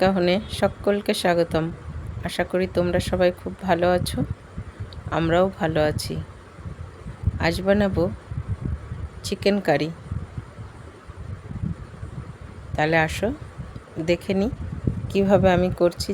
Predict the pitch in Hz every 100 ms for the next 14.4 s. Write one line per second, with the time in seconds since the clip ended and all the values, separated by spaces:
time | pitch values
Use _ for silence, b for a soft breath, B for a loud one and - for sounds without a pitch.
0 | 185 175 180 180 180 175 262 - - -
1 | - - - - - - - - - -
2 | - - - B B B B - 190 196
3 | 202 202 202 202 190 185 196 196 208 190
4 | 175 190 165 175 185 180 160 170 180 185
5 | 170 185 - 170 - 170 - 190 180 170
6 | 175 180 180 - 330 - - - - -
7 | - - - - - 175 180 202 196 196
8 | - 202 - - 190 185 185 190 254 -
9 | 151 156 160 175 160 151 143 143 147 139
10 | 143 151 - - - - - - - -
11 | - - - - 165 170 190 202 202 147
12 | 160 190 202 185 190 185 175 - 311 247
13 | 185 175 175 175 - 190 - 175 175 180
14 | 180 - 180 180